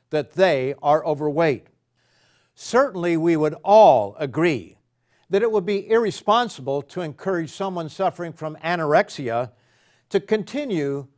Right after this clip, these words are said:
on a diet to lose weight. That would be unthinkable.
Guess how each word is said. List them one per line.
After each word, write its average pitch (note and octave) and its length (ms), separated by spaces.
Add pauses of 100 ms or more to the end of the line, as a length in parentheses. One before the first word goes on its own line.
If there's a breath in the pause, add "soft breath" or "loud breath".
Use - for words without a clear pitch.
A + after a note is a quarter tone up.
(160)
on D#3 160
a D3 60
diet C3+ 480
to D#3 100
lose D3+ 260
weight. D3 300 (1040)
That D3 640
would C#3+ 180
be D3+ 120
unthinkable. D3 720